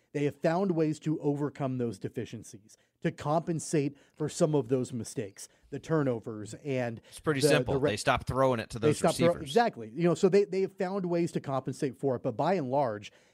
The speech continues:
Speaker 1: this team continues to be who they are. You cannot risk having any of those issues rear their ugly heads in this game on Saturday. So again, I think that, that, I think Kansas City has to play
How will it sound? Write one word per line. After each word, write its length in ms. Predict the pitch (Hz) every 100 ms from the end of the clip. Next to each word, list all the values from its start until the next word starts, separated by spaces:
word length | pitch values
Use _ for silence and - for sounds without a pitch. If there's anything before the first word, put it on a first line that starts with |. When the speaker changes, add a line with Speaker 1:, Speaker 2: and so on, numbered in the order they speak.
| -
Speaker 1:
this 200 | 143 160
team 200 | - 180
continues 440 | 160 - 165 160
to 80 | -
be 180 | 127 131
who 200 | 135 131
they 160 | 117 110
are. 420 | 151 135 101 104 _ _ _ _ _ _ 117
You 240 | 117 160 220
cannot 720 | - 226 185 151 135 143 156 _ _ _ -
risk 640 | 113 117 135 98 - - _ _ -
having 380 | 156 135 139 - _
any 340 | 185 185 220 226
of 300 | 175 139 131
those 460 | 147 143 143 135 - _ _ -
issues 640 | 170 170 - 117 104 101 - _ _ _ _ 110
rear 360 | 123 165 247 220
their 280 | 202 202
ugly 320 | 165 165 165 175
heads 460 | 156 113 101 107 -
in 240 | 160 160
this 180 | 156 147
game 260 | - 143 131
on 180 | 120 110
Saturday. 540 | 143 113 110 104 - _ _ -
So 340 | 196 160 165
again, 340 | 160 147 208 147
I 100 | 143
think 220 | 202 190
that, 240 | 170 151
that, 120 | 127 147
I 60 |
think 160 | 151 165
Kansas 300 | 196 180 151
City 180 | 190 156
has 180 | 147 -
to 100 | 139
play 400 | - 131 117